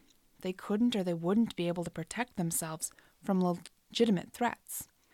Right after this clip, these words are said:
So what constitutes as a legitimate threat? It's usually life or death.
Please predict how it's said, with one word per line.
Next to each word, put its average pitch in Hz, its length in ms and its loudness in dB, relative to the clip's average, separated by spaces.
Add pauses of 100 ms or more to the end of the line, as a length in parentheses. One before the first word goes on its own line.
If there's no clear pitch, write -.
(260)
So - 140 0
what 254 120 4
constitutes 254 960 0
as 254 340 2
a 254 120 0
legitimate 254 640 2
threat? - 220 0 (400)
It's 208 200 -2
usually 226 280 2
life 214 280 0
or 196 60 -2
death. 185 400 -4